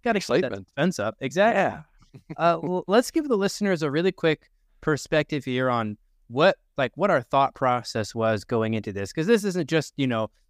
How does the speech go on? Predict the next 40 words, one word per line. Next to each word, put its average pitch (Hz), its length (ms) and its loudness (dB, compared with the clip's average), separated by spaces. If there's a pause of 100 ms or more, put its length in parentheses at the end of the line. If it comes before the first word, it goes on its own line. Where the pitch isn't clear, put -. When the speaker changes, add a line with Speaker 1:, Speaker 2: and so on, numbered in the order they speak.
Speaker 1:
for 151 280 2
the 131 120 0
twenty 139 360 -2
twenty-three 127 600 -2
season. 113 680 -4 (320)
This 127 220 -6
is, 120 260 -4
you 147 100 0
know, 131 120 2
we're 131 120 -2
probably 165 300 2
thinking 147 300 -2
more 127 180 -2
long-term, 135 680 -2
maybe. 139 420 -2
Wh-, 139 220 -4
what 170 160 2
was 175 160 2
your 156 100 0
thought 131 240 2
process 120 320 -2
here 107 200 0
going 101 260 -2
into 98 180 -2
this? 90 300 -16 (880)
Speaker 2:
So, 180 300 4
right, 135 260 4
so 135 140 0
it's 117 120 -2
Dynasty, 117 460 0
and 113 100 -2
a 117 60 0
lot 113 180 4
of 113 60 0
times 107 340 -2
people, 101 380 -2
you 95 80 -4
know, 95 60 -8
Dynasty 120 600 -2
is 101 360 -4